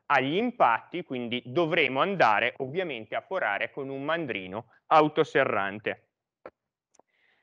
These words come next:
T I D diciotto, come detto, può montare le stesse punte, quindi una volta forato, magari messo il tassello, con T I D diciotto possiamo andare a, ad avvitare tutte quante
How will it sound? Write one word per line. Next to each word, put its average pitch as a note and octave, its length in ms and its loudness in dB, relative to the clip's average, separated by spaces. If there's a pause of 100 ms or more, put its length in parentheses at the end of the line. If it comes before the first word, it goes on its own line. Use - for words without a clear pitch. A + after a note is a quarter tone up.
(680)
T F#3+ 280 2
I F#3+ 220 2
D G3+ 100 0
diciotto, A3 680 2
come D3+ 260 2
detto, C#3+ 440 2
può G3+ 260 2
montare C#3+ 640 0
le D#3 180 -4
stesse D3 420 -2
punte, F3 340 -4
quindi F#3+ 200 -2
una E3 180 2
volta D3 480 4
forato, D#3+ 580 2
magari D3+ 360 -2
messo D#3 340 -4
il C3 140 -4
tassello, D3+ 600 0
con E3 440 -2
T - 60 -12
I E3+ 180 2
D E3+ 80 -6
diciotto F#3 480 -6
possiamo E3+ 480 -2
andare C3 580 0
a, C3+ 140 4 (340)
ad D3+ 120 -4
avvitare D3+ 580 0
tutte G#3 320 0
quante D#3+ 600 2